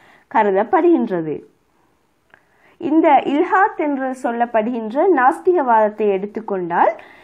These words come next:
இந்த நாஸ்திகம் என்பது மனித இயல்புகளுக்கு முரணாக காணப்படுகின்றது. அதாவது, உலகில் வந்து எல்லா காலங்களிலும் மக்கள் வந்து சமயங்களை பின்பற்றி வாழ்ந்து, வந்து வந்திருக்கிறாங்க.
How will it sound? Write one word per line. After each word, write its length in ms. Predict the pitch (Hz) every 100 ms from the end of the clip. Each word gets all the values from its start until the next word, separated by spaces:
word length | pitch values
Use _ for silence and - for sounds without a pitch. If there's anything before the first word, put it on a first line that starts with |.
| _
இந்த 280 | 277 285 285
நாஸ்திகம் 720 | 277 311 480 - 440 381 349
என்பது 560 | 285 262 254 359 285
மனித 400 | 233 240 302 403
இயல்புகளுக்கு 880 | 320 269 339 453 370 311 247 226 320
முரணாக 580 | 339 269 330 320 240 240
காணப்படுகின்றது. 920 | 247 247 202 196 185 202 185 175 165
அதாவது, 540 | 165 185 190 190 196 440 - - - - -
உலகில் 440 | - 311 466 415 320
வந்து 280 | 320 320
எல்லா 380 | 339 269 294 330
காலங்களிலும் 800 | 359 311 269 269 262 247 247 277
மக்கள் 440 | 247 233 - 247 233
வந்து 440 | 220 214 277 277 -
சமயங்களை 640 | 240 277 381 415 320 269
பின்பற்றி 520 | 262 233 233 226 -
வாழ்ந்து, 480 | 226 202 190 190 180
வந்து 360 | - 202 208 254
வந்திருக்கிறாங்க. 640 | 285 254 226 214 180 160